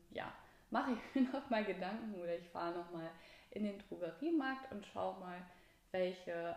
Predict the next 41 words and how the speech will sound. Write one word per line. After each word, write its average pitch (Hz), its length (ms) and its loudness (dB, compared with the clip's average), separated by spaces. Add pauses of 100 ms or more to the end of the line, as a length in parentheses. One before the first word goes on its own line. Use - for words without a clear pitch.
Augencreme 160 960 -2
gegen 160 260 -6
Falten 175 580 -2
ich - 160 -12
mir 180 180 -8
holen 170 380 -8
kann. - 280 -8 (520)
Aber 196 280 6
ansonsten, 165 960 -2 (280)
ja, 151 400 -2 (680)
wäre 165 140 -4
es 180 100 -6
ja - 160 4
auch 180 120 -2
irgendwie 175 260 0
langweilig, 151 560 0
wenn 156 180 -8
wir - 120 -14
immer 156 160 -6 (120)
jugendlich 151 520 -8
bleiben - 380 -12
werden. - 300 -8 (420)
Also 202 420 4
ich - 100 -6
finde, 202 280 -2
das - 200 -8
Alter 175 340 2
hat 165 120 -4
auch - 120 -4
einen 156 200 0
gewissen 156 360 -8
Reiz 196 520 2
und 165 120 -6
da - 60 -6
kommt 170 320 -8
viel, - 200 -6 (280)
ganz 175 220 0
viel 156 140 -6
Lebenserfahrung 180 1000 2
mit 165 180 -6
dazu 160 440 -6